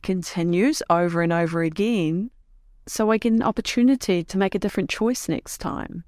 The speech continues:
It's definitely not about being perfect a hundred percent of the time. So we're setting boundaries, we're saying no to requests that aren't in line with our business goals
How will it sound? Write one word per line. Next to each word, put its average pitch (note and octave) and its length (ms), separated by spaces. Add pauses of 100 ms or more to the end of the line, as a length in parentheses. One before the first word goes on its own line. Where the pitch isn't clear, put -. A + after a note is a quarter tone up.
(120)
It's - 180 (200)
definitely G#3 500
not G3 320
about E3+ 240
being F3 200
perfect - 420
a D#3 60
hundred E3 260
percent E3 280
of - 40
the D#3+ 100
time. - 440 (1040)
So A3 240
we're G#3 220
setting F#3+ 580
boundaries, B3+ 920
we're F3+ 440
saying F#3 640
no A3 420 (120)
to - 180
requests C4+ 540
that G3+ 180
aren't F#3 320
in F3+ 140
line F#3 320
with F3 180
our E3+ 160
business B3 500
goals G#3 800